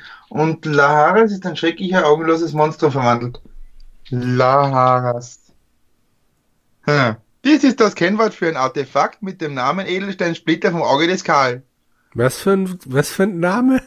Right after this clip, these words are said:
Speaker 1: Laharas. L H A R A S. Das ist
Speaker 2: Wer
Speaker 1: der
Speaker 2: ist
Speaker 1: Name
Speaker 2: das?
Speaker 1: vom, vom, des, von des Priesters.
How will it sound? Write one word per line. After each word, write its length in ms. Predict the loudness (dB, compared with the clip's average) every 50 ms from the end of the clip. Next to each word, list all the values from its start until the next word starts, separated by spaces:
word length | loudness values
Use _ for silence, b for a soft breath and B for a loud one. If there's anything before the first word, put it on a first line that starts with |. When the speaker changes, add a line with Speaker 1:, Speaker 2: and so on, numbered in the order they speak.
| _ _ _ _ _ _ _ _ _ _ _ _ _ _ _ _ _ _ _ _ _ _ -14
Speaker 1:
Laharas. 1400 | -8 -6 -4 -2 -2 -2 -2 -2 -4 -8 -12 -18 -12 -2 0 2 2 2 2 2 4 2 2 0 -2 -8 _ -20 -20 -20 _ _
L 240 | 0 2 2 0 -2
H 380 | -2 0 2 2 4 2 0 0 2
A 260 | 4 4 4 2 0
R 240 | -2 -4 -4 -2 0
A 100 | 0 0 0 0
S. 260 | -2 -2 -4 -4 -8
Das 180 | -10 -10 -8
ist 160 | -10 -12 -6 -2
Speaker 2:
Wer 80 | -2
Speaker 1:
der 60 | -2 0
Speaker 2:
ist 40 | 0
Speaker 1:
Name 300 | -2 0 0 0 0 -2
Speaker 2:
das? 80 | -4 -6
Speaker 1:
vom, 240 | -8 -8 -8 -8 -10 -14 -16 -14 -14 -16 -16 -20 -20 -20 -20 -20 -20 -20 -20 -20 -20 -20 -16 -6
vom, 360 | -2 -2 -2 -2 -2 -8 -12
des, 340 | -12 -12 -14 -14 -14 -16 -12
von 200 | -10 -10 -6 -6
des 180 | -8 -8 -8
Priesters. 720 | -6 -2 0 0 0 -2 -2 -4 -4 -4 -4 -8 -14 -18